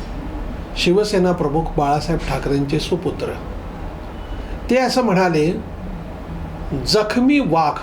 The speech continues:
कसा असतो मी हे दाखवून देईन." हे कोणासाठी? अमित शहासाठी. म्हणजे आता त्यांचं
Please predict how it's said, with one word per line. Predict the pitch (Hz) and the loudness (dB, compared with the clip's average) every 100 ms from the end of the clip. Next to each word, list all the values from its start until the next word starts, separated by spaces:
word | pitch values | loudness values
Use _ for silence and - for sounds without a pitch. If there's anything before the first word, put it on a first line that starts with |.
| - - - 190 | -10 -12 -2 0
कसा | 196 247 | 4 4
असतो | 196 - - 202 202 | 4 0 0 2 4
मी | 214 | 4
हे | 180 208 | 6 4
दाखवून | 175 151 143 175 175 151 | 4 0 0 4 4 4
देईन." | 117 101 95 - - - - - - - | -2 -4 -6 -6 -4 -4 -4 -6 -6 -2
हे | 165 | 0
कोणासाठी? | - 170 190 190 180 233 220 262 - - - - - 185 | 2 4 4 2 0 2 2 2 0 -8 -8 -8 -2 0
अमित | 208 233 | 4 4
शहासाठी. | - 143 120 - 110 - - - - - - - - - | 2 -2 -2 -2 -4 -6 -8 -10 -10 -8 -8 -8 -6 0
म्हणजे | 196 202 | 4 4
आता | 196 196 196 202 | 4 2 2 2
त्यांचं | 202 190 185 190 190 | 2 2 4 4 4